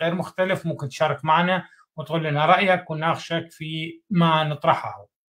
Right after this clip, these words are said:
ولكن اليوم الخبر المهم جدًا هو في بداية الحلقة، خلينا ناخذ هذا الخبر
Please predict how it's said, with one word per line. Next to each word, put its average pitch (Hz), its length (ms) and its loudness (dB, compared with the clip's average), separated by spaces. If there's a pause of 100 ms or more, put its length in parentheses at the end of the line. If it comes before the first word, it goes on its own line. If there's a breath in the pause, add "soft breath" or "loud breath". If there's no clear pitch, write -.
(520)
ولكن 285 400 6
اليوم 254 300 4
الخبر 226 420 0
المهم 196 400 -2
جدًا 170 320 -8
هو 170 180 -2
في 170 220 -6
بداية 175 520 4
الحلقة، 160 360 -2
خلينا 151 260 -8
ناخذ 135 160 -10
هذا 156 160 -4
الخبر 175 500 4